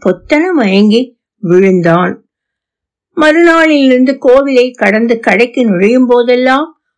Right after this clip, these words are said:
ஒருவித நடுக்கம் அவனுள் புகுந்து கொண்டது.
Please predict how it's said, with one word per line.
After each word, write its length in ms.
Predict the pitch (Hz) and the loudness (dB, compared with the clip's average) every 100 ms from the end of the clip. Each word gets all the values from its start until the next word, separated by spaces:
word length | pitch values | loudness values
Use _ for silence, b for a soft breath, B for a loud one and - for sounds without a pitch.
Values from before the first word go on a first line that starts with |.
| _ | _
ஒருவித 520 | 247 247 233 226 196 | 0 0 0 -2 -2
நடுக்கம் 800 | 170 190 277 392 320 214 214 214 _ | 0 0 0 0 -2 -2 -2 -8 _
அவனுள் 600 | - - 226 220 196 247 | -8 -2 0 0 0 0
புகுந்து 360 | 240 208 240 214 | 0 0 0 0
கொண்டது. 640 | - 165 160 160 170 - | -2 -2 0 0 -2 -6